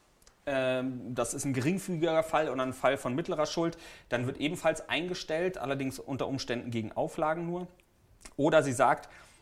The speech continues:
„Wir sehen hier einen hinreichenden Tatverdacht und, ähm, das ist auch kein ganz geringer Fall, deshalb bringen wir das zur Anklage.“ Und dann erst geht der Fall, geht das Verfahren überhaupt zum Gericht. Bis dahin, ähm, wie gesagt, Verfahrensherrschaft der Staatsanwaltschaft.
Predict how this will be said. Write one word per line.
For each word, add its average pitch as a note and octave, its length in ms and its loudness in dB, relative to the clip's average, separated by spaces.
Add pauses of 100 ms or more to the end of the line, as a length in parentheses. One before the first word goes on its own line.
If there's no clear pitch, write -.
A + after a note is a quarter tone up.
(160)
„Wir A#2+ 140 0
sehen D3 200 0
hier D#3 120 -2
einen C#3+ 80 -2
hinreichenden B2 500 -2
Tatverdacht D3 720 -2
und, C3 460 -4
ähm, B2+ 160 -4
das A2+ 160 -4
ist A#2+ 120 -6
auch - 180 -8
kein A2+ 260 0
ganz A2+ 180 -2
geringer D3+ 340 -2
Fall, D3 280 -2
deshalb A#2 340 -8 (220)
bringen B2 240 0
wir A#2+ 80 -2
das A#2 180 -6
zur - 160 -4
Anklage.“ C#3+ 720 2 (280)
Und A#2 440 -2 (480)
dann C3 300 0
erst A#2 400 -4 (440)
geht - 500 -2
der G2+ 80 -2
Fall, B2 420 0
geht A2 160 -6
das A2+ 120 -6
Verfahren A2+ 540 -2
überhaupt A#2 600 2
zum C3 220 -4
Gericht. A#2 500 -6 (320)
Bis A2+ 160 -8
dahin, A#2+ 580 2
ähm, A#2 320 -6
wie A#2+ 60 -8
gesagt, F#2+ 320 -2
Verfahrensherrschaft - 1000 -6
der A2+ 80 -4
Staatsanwaltschaft. - 920 -10